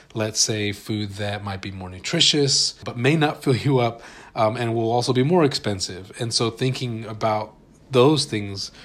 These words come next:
there's particular racial, cultural, and class-based experiences there. However, to refer to both a desert or a swamp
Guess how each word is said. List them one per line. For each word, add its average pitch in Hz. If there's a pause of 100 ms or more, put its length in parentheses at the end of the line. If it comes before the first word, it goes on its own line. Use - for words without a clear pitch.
(160)
there's 110
particular 110
racial, 107
cultural, 104
and 95
class-based 95
experiences 101
there. 92 (480)
However, 135 (640)
to 147
refer 156
to 165
both 135
a -
desert 127
or 110
a 98
swamp 143